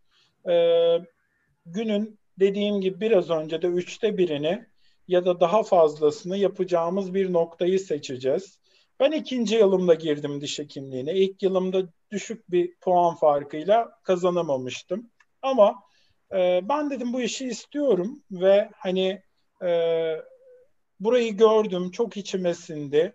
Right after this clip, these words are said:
ve ben burayı istiyorum dedim. E, o doğrultuda girdim. E, bu stepleri herkesin gidip görme fırsatı belki olmuyor.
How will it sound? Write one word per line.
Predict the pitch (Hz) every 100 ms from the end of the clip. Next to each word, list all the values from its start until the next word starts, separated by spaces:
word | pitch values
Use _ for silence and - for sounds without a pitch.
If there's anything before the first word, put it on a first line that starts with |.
| _ _ -
ve | 214
ben | 233 233 233
burayı | 269 262 190
istiyorum | - - 147 135 127 123 123
dedim. | 120 127 233 - _ _ _ _ _ 175
E, | 160 160
o | 196 247
doğrultuda | 226 220 185 170 - 170 151
girdim. | 147 139 131 135 220 - _ _ _ _ _
E, | 180 175 170 170 175 170 175 _ _
bu | 185 202 269 277 277 _ _
stepleri | - - - 226 226 233 233 247 247 - _ _ _ _ -
herkesin | - 233 226 214 190 160 185 214 - _
gidip | 170 196 285 -
görme | 208 202 202 202
fırsatı | 214 190 - 185 196
belki | 190 190 185 185
olmuyor. | 196 202 180 135 127